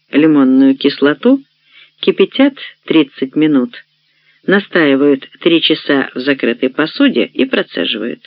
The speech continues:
Пьют по полстакана в день. Другой рецепт. Четыре стакана настриженной с дерева зимой хвои. Залить пятьюстами миллилитров кипяченой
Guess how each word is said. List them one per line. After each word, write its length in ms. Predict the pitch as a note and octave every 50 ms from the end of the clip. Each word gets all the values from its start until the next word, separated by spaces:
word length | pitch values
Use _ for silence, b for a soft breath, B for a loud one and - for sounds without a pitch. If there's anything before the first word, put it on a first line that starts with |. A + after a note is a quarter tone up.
| - _ _ b b b b b b b b b b _ -
Пьют 380 | - F#3+ A3+ D4 D#4+ D#4 -
по 140 | - - D3
полстакана 760 | C#3 - A3 C4 C4+ C4+ - C#3+ C#3 - - F3 F#3+ G#3 G#3+
в 80 | G3 D#3
день. 400 | C3+ C3+ C3+ C3+ C3+ B2+ - - _ _ _ _ _ _ _ _ _ _ _ _ _ _ _ _ _ _ _
Другой 400 | - F#3+ C4 C#4+ B3+ F#3 C#4 C3
рецепт. 440 | C3+ - C4 - - - F2+ - _ - - b b b b b b b b b
Четыре 460 | - - - A3 - D#4 D#4+ D4 B3+ B3
стакана 720 | - - F3+ E3+ - - D#3+ C#3+ C#3 C#3+ E3 G3+ A#3+ A#3+ - _ _ _
настриженной 1000 | E3 E3+ F#3 F#3+ - - - G#3 A#3 A3 G3 E3+ D#3+ D3+ D3+ D3 D3 C#3+ C#3 C#3
с 80 | C3+ C3+
дерева 580 | F3 F#3 F3 E3 D3 C#3 C#3+ C#3+ C3 - - _ _ _ -
зимой 680 | C3+ C3+ C3+ C#3+ D3 C3+ C3+ C3+ C#3 D#3 F3+ G#3 A3 -
хвои. 680 | - - - - D#3+ C#3+ C#3 C3+ B2+ A#2 A2+ A#2+ - - _ _ _ _ _ B B B B B B B -
Залить 600 | D#3 E3+ E3+ D#3+ E3+ G#3+ C4 C4+ C#4 - - - _ _ _ _ _ _ _ _ _ _ _ _
пятьюстами 920 | - G3 F#3 - - F#3+ G#3+ G#3+ - - - G#3 G#3 G#3+ G#3+ G#3+ G#3 G#3 F3 -
миллилитров 680 | - F3 F#3 E3+ E3+ E3 E3 F3 F#3+ F#3+ - F#3 G3 -
кипяченой 880 | - - F3+ - E3+ D#3+ - - - D#3+ D#3 D#3+ E3+ F#3 G#3+ A3+ -